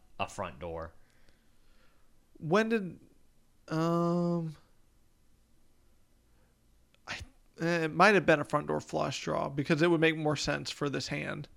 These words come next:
Speaker 1: Okay, so you had, so wait,
Speaker 2: I had a
Speaker 1: either
Speaker 2: gutter
Speaker 1: way,
Speaker 2: and a
Speaker 1: you,
Speaker 2: front
Speaker 1: you,
Speaker 2: door flush
Speaker 1: so
Speaker 2: draw.
Speaker 1: you flop the complete stone cold nuts in a straight on one board, and then you flop a gutter and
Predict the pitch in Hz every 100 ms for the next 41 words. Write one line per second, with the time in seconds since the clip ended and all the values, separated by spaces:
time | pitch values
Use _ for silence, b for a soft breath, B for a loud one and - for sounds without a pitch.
0 | - - 110 92 90 101 98 95 90 113
1 | 139 139 131 127 B B B 180 160 160
2 | 165 180 - - - - 185 202 202 190
3 | 170 143 156 - 165 175 147 143 151 139
4 | 151 139 160 135 156 151 156 135 - 117
5 | - 165 - - 143 131 127 117 98 104
6 | 98 85 110 110 - - 113 104 104 95
7 | 90 87 80 85 90 85 - b b b
8 | b - 117 139 147 139 - 127 127 87
9 | 113 92 110 120 120 120 101 113 107 104
10 | 92